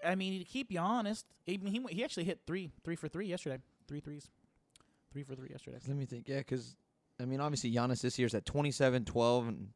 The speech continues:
Speaker 2: and six.
Speaker 1: It's insane. twenty-seven, twelve, and si-,
Speaker 2: And six.
Speaker 1: twenty-seven points consistently in the N B A. The way he does it,
Speaker 2: Mm-hmm.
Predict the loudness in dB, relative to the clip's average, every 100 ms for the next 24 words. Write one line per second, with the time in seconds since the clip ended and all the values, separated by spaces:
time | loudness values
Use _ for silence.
0 | -8 -6 -6 -2 -2 -2 -4 -16 -14 -12
1 | -12 -12 -18 _ _ _ -10 -8 -6 -6
2 | -6 -4 -4 -8 -14 -14 -12 -8 -6 -2
3 | 0 0 -2 -4 -8 -8 -12 -14 -12 -10
4 | -10 -12 -14 -14 -8 -6 -4 -4 -6 -10
5 | -2 2 2 0 -2 2 4 4 0 -2
6 | -2 2 2